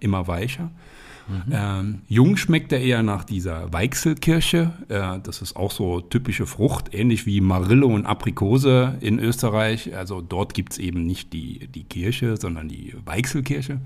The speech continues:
Speaker 1: Und er reift halt, wie erwähnt, extrem durch den Ausbau im Holzfass und hat dann wunderbare Aromen nach vollen Pflaumen, dunklen Beeren,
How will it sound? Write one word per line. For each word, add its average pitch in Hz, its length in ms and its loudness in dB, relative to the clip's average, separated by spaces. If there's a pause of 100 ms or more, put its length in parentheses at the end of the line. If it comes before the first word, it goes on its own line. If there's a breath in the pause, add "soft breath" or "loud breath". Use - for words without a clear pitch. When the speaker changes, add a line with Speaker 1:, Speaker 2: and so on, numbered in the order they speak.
(640 loud breath)
Speaker 1:
Und 113 120 0
er 110 140 4
reift 127 260 4
halt, 127 240 4
wie 127 80 4
erwähnt, 123 500 4
extrem 127 640 2
durch 135 240 2
den 117 140 2
Ausbau 107 560 -2
im 95 140 0
Holzfass 131 580 0
und 107 180 -2
hat - 240 -4
dann 104 480 2
wunderbare 101 840 2
Aromen 98 460 0
nach 98 380 -4
vollen 113 420 -2
Pflaumen, 104 420 0
dunklen 104 400 0
Beeren, 101 440 -4